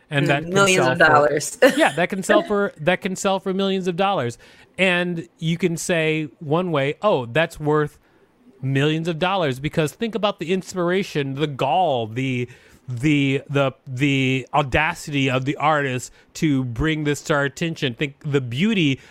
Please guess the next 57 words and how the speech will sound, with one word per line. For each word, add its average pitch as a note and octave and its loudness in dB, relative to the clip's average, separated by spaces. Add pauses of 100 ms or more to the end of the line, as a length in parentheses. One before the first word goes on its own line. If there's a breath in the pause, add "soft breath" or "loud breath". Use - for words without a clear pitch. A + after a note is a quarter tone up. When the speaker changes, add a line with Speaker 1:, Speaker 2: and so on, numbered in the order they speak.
(120)
Speaker 1:
of C#3 0
what C#3 -2
this C#3+ -2
chaos F3 -2
is C#3 -2
on C3+ -2
canvas. E3 -4 (220 soft breath)
You F3+ -2
can A3+ -6
talk G#3+ -4
it F#3+ 0
up G3+ -2
and E3+ 0
it F3 -4
is A3+ -4
worth G3 -2
a F#3+ -4
million G3 0
dollars, F#3+ 0
but F#3+ -4
also E3 0
you D#3+ 2
Speaker 2:
Mm-hmm. E3 0
Speaker 1:
could G3+ -2
be G3+ 2
like, F#3+ 0 (420 soft breath)
"That's F#3+ 0
just - -2
some G#3+ 0
paint G#3 -2
on G#3 -2
the G3+ -2
canvas. G#3 -2
It's F#3+ -6
worth F#3+ 0
nothing." G#3 -4
'Cause G3 0
to G3 -4
some B3+ -2
people, A3 -2
it's - -4
worth A3 2
nothing. G#3+ -4
There's G#3+ 0
people, A3 0 (460 soft breath)
there G#3+ 4
are, A3+ 0
there G#3 2
are A3 0
people F#3+ 0
who G3 -2
are F3 2
millionaires E3+ 0
who E3+ -4
would C#3 -4
never E3 0
pay C#3+ 0